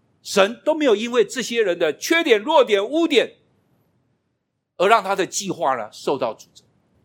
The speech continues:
阻碍。啊，永恒救赎的计划还是这样子展开了。所以我们要感谢主，圣经没有一个完美的人，啊，除了耶稣以外。因此呢，我们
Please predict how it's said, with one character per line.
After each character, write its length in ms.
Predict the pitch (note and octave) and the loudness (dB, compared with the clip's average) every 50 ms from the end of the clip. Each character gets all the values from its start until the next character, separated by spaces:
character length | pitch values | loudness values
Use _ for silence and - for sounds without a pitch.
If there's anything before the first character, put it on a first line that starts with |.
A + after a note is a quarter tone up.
| _ _ _ _ _ _ _ _ _ _ _ _ _ _ _ _ - | _ _ _ _ _ _ _ _ _ _ _ _ _ _ _ _ -20
阻 100 | A#2 G#2+ | -14 -10
碍。 260 | A2 B2 A2 - _ _ _ _ _ _ _ _ _ _ _ _ _ _ _ _ _ _ | -8 -8 -8 -10 _ _ _ _ _ _ _ _ _ _ _ _ _ _ _ _ _ _
啊， 180 | - G#2 A2+ A#2+ | -6 -4 -2 -2
永 280 | C3 D3 E3 F3+ F#3+ F3+ | 0 0 -2 -2 0 0
恒 220 | C#3 G3 G3+ B3 | 0 0 0 -2
救 200 | C4 - E4+ D#4 | 0 0 0 0
赎 140 | A3 F#3 F#3+ | 0 -2 -6
的 80 | F#3+ E3+ | -10 -8
计 140 | - G3 F#3+ | -8 -8 -8
划 200 | D3+ E3+ D3+ - | -6 -6 -8 -10
还 340 | - - - - - C#3 | -12 -20 -16 -12 -10 -10
是 120 | C#3+ D#3 D3 | -10 -10 -10
这 100 | B2 E3 | -8 -8
样 80 | C3 | -8
子 100 | A#2+ A#2 | -8 -10
展 160 | G#2+ - - - | -20 -20 -20 -18
开 160 | - - - E2 | -18 -18 -18 -18
了。 80 | - _ _ _ _ _ _ _ | -20 _ _ _ _ _ _ _
所 160 | - - G3+ | -4 -2 0
以 40 | F#3+ | 0
我 120 | D#3+ C3+ | 0 -2
们 100 | A#2+ C3 | -6 -6
要 80 | D#3 D#3 | -6 -6
感 200 | - - A2+ G#2 | -6 -8 -12 -12
谢 160 | - - C#3+ | -10 -10 -10
主， 140 | G#2+ - - _ _ _ _ _ _ _ _ _ _ _ - | -10 -12 -16 _ _ _ _ _ _ _ _ _ _ _ -10
圣 240 | - - D4+ A#3+ | -4 -2 -2 -2
经 240 | E3+ F#3 G#3+ G3+ F#3+ | -2 -4 -8 -8 -6
没 120 | F3+ F#3+ A#3+ | -4 -2 0
有 140 | C#4 G#3+ | 2 0
一 100 | E3+ F3 | 0 -2
个 140 | F3+ - E3+ | -4 -4 -4
完 240 | D3+ C#3+ D3+ C3+ D3+ | -2 0 -2 -2 -2
美 240 | E3+ F#3 E3+ C#3 A#2 | -4 -8 -8 -8 -8
的 120 | A2+ A2+ | -8 -10
人， 180 | G2+ F#2 E2+ _ _ _ _ _ _ | -10 -12 -14 _ _ _ _ _ _
啊， 140 | _ - - - | _ -20 -20 -14
除 140 | - B2 | -10 -8
了 60 | C#3 C#3+ | -6 -4
耶 160 | D#3 F#3 F3 | -2 -2 -4
稣 160 | E3+ F3+ E3+ | -4 -6 -12
以 100 | C#3+ B2+ | -10 -8
外。 120 | C3 A#2+ - _ _ _ _ | -8 -10 -10 _ _ _ _
因 360 | - C4+ E4+ F4+ F4+ F4+ F4 | -2 0 0 0 0 -2 -4
此 200 | F4 - - G#3+ | -6 -6 -6 -4
呢， 240 | G3 F#3+ G3 F#3+ F#3+ - _ _ _ _ _ _ _ _ | -2 -2 -2 -2 -4 -10 _ _ _ _ _ _ _ _
我 200 | - A3+ G#3 F#3 | 0 0 2 2
们 260 | E3 F#3 E3 B2+ - | 2 0 -2 -2 -4